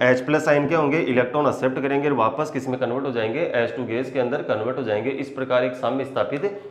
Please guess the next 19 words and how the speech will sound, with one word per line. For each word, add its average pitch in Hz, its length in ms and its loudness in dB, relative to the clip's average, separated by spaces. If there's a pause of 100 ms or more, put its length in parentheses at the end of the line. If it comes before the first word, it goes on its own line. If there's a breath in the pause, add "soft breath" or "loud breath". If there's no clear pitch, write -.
हो 123 80 0
जाएगा। 98 400 -2 (640 loud breath)
एनोड 131 380 4
की 135 80 0
तरह 147 200 4
काम 139 280 4
करता 139 260 2
है, 143 100 10 (120)
तब 156 140 6
सेल 151 280 0
रिप्रेजेंटेशन 135 760 -2
क्या 143 180 0
था, 139 220 0 (120)
कैथोड 139 360 -2
की 135 80 -6
तरह 135 200 -2
काम 127 280 0
करता 131 300 0
था, 143 140 2